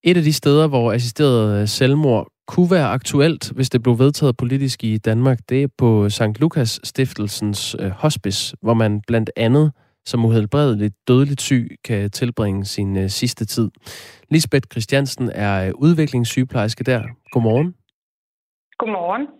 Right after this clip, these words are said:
Speaker 1: Det er altså på Sankt Lukas Stiftelsens, øh, hospice i Hellerup, nord for København. Lisbeth Christiansen, kunne assisteret selvmord være en god mulighed for de patienter, I har på jeres hospice?
Speaker 2: Altså, det korte svar,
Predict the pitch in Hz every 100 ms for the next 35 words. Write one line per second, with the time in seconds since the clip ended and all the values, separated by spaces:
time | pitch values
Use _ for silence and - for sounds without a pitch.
0 | _ _ 143 131 131 - 120 110 107 120
1 | 117 147 156 131 - - - 135 117 104
2 | 110 104 - - 104 101 117 135 - 107
3 | - - 110 113 135 104 104 117 113 107
4 | 107 101 107 104 117 107 - - - -
5 | - - _ _ _ 127 120 131 - 131
6 | 135 127 - 131 117 _ _ _ _ -
7 | - 131 123 131 180 175 143 151 151 165
8 | 139 117 113 110 110 - 120 110 123 139
9 | 151 131 101 - - 120 113 135 127 123
10 | 139 127 101 - 120 120 123 95 104 101
11 | 113 117 117 - 104 - _ _ _ _
12 | _ _ _ _ _ _ _ _ _ _
13 | _ - 175 170 170 175 175 180 208 247
14 | 208 196 190 180